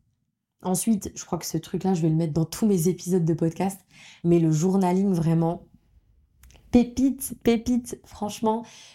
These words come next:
je sais que ça paraît énorme comme ça, euh, de se dire, bah, tous les jours, on va se poser, on va écrire dans un journal. Mais vraiment, essayez, en fait, de vous poser la question du pourquoi vous vous sentez comme ça. Et puis, à l'inverse,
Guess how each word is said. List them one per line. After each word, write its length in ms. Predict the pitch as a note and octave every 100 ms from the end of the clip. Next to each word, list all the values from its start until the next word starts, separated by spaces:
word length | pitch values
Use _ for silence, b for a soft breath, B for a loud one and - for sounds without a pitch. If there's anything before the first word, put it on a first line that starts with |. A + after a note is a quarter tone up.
| B
je 120 | E3+
sais 240 | E3 A#3+
que 160 | A#3+ F#3+
ça 200 | D#3 F3
paraît 360 | F3+ F3 G#3+ G#3
énorme 380 | G#3 G#3 A3 G#3
comme 180 | F#3 F3+
ça, 280 | G#3 G#3
euh, 260 | F#3 E3 D#3+
de 200 | D#3 D#3+
se 60 | E3
dire, 200 | D#3+ G3+
bah, 120 | E3
tous 140 | D3+ F#3+
les 100 | F#3+
jours, 160 | G#3
on 60 | F3+
va 120 | E3
se 60 | -
poser, 320 | F3 E3+ G3+
on 60 |
va 160 | E3 D3
écrire 360 | E3+ E3+ - G3+
dans 200 | E3+ D#3
un 80 | D#3+
journal. 460 | D#3+ F#3 F3+ G#3+ G3+ B B B B B
Mais 120 | E3+
vraiment, 420 | E3 F3+ G3 A#3 A#3
essayez, 380 | F#3 F#3 G#3+ A3+
en 100 | A#3+
fait, 160 | F#3 A3
de 140 | F3
vous 160 | D3+ D#3+
poser 600 | - F#3+ F#3+ G3+ A3 A3+ b b b b -
la 220 | E3 E3
question 560 | G3+ F#3+ - A3 A3+
du 260 | F#3 E3 D#3+
pourquoi 560 | D3+ A3 A#3 A3+ A3+ G#3
vous 140 | F3+
vous 100 | E3+
sentez 320 | - F3 E3+
comme 180 | E3+ D#3+
ça. 380 | - G#3 B3 - - _ _ _ _ -
Et 80 |
puis, 140 | E3+ F3+
à 60 | E3
l'inverse, 540 | E3+ F#3 B3 - -